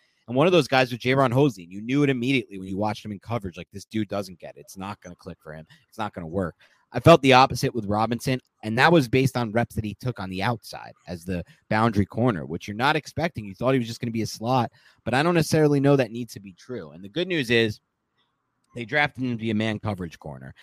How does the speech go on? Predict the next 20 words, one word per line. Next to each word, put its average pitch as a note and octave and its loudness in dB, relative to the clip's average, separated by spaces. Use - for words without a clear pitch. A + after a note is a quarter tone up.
and G2+ -2
that's B2 4
what A#2+ 4
they B2 4
need A#2+ 0
now. G#2+ 4
They G2 0
didn't C3 -2
necessarily B2+ -2
need B2+ 2
it A#2 2
at G#2+ -2
the G2 -12
time D#3 0
when A#2+ 0
they G#2+ 2
played A2 0
so G#2+ 0
much G#2 0
zone A2 2